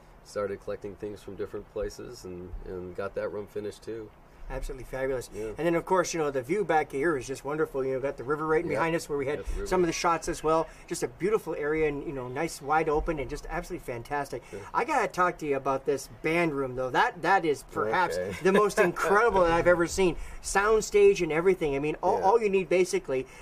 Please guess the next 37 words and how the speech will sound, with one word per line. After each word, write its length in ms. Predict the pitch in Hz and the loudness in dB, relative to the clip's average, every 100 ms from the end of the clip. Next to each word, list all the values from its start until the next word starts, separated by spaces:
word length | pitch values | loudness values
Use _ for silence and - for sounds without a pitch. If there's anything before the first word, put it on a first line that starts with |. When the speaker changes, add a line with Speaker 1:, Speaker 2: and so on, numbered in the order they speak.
| - | -2
Speaker 2:
is 140 | 180 | 0
a 60 | 160 | 2
hundred 240 | 202 202 | 0 0
and 60 | 180 | 0
fifty 280 | 190 170 180 | 0 -2 0
people, 320 | 190 185 147 | 0 2 4
basically, 480 | 156 156 151 147 147 | 4 4 0 0 0
and 80 | 147 | 0
you've 100 | 151 | 2
got 240 | 165 180 | 2 2
yourself 380 | 170 - 165 - | -2 0 0 0
a 40 | |
nightclub. 380 | 151 147 - 101 - - | -2 -4 -6 -12 -14 -4
Speaker 1:
Yep, 200 | 101 107 - | -4 -4 -4
yep. 200 | 98 107 98 | -2 -2 0
That's 300 | 120 135 - - | 0 0 -8 -8
pretty 180 | 160 143 | -8 -2
much 300 | 139 - 123 | -4 -2 -2
what 100 | 117 | 0
I 320 | 117 110 107 | 0 0 -2
had 200 | 120 113 | -4 -2
in 100 | 107 | -2
mind, 300 | 104 107 104 | -4 -4 -6
too. 160 | - 110 | -4 -2
That 180 | 127 | -2
used 200 | 123 135 | -2 -12
to 40 | 110 | -10
be 120 | 110 | -6
a 40 | |
workout 400 | 98 117 110 85 | -2 -2 -2 -4
room 180 | 82 85 | -4 -6
at 80 | 78 | -6
one 140 | 87 | -6
time, 220 | 85 90 87 | -8 -10 -6
my 120 | 107 | -4
workout 400 | 101 101 85 - | -4 -4 -6 -8
room. 160 | 82 | -10